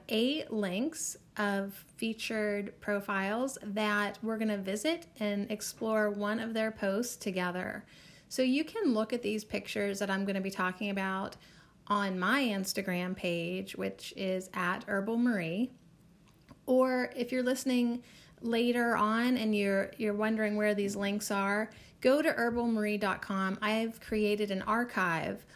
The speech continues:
of all the Insta Herb shout-outs, so you can go straight to all the posts. All right, so the first one that we've got today is about this Schisandra berry.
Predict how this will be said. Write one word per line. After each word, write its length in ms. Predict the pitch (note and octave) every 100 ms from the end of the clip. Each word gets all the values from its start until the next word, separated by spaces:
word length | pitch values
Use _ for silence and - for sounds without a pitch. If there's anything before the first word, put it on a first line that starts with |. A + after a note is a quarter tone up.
| - -
of 180 | G3+ -
all 260 | A3 A3+
the 160 | A3+ G#3+
Insta 300 | G3+ G#3 -
Herb 240 | G3 F#3+
shout-outs, 760 | - G3 F#3+ F3+ F3+ - - - - -
so 140 | -
you 100 | G#3
can 140 | G#3 G#3+
go 160 | G3
straight 500 | G3 - A3 G#3 G#3+
to 400 | - A3+ G3+ F#3 F#3+
all 200 | F#3+ F#3+
the 80 | F#3
posts. 680 | G3 - - - - - - - - -
All 120 | G#3+
right, 240 | G3 - - - - -
so 400 | - C#4+ C#4+ C4
the 120 | C4
first 400 | C4 B3 - -
one 240 | A#3 A#3
that 140 | A3 -
we've 260 | A#3+ A#3
got 280 | - G3+ G3
today 440 | - G3 F#3 G3 G3+
is 140 | A3+
about 320 | G#3+ G#3+ A3
this 240 | A#3+ A#3 - -
Schisandra 920 | - - A#3+ A#3 - B3 C4+ B3 F#3+ F3
berry. 540 | - - - - A#3+